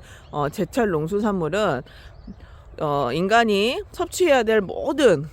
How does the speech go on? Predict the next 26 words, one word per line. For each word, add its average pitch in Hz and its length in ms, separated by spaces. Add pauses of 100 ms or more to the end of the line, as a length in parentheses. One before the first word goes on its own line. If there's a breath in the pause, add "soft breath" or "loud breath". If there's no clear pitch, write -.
(140)
건강한 196 640
그 165 320
영양소를 202 580
다 - 200
흡수하고 277 520
있기 180 220
때문에, 220 560 (420 loud breath)
어, 147 400 (140)
여러분들이 185 520
시중에서 247 560
뭐 143 180
알약으로 175 480
드시는 151 440
비타민 180 540
뭐 127 240
이런 147 220
것보다 156 340
훨씬 180 480 (360 loud breath)
좋은 247 420
자연의 185 440
성분을 214 360
다 - 100 (140)
가지고 196 340
있어요. 147 560
그렇기 147 240
때문에 170 480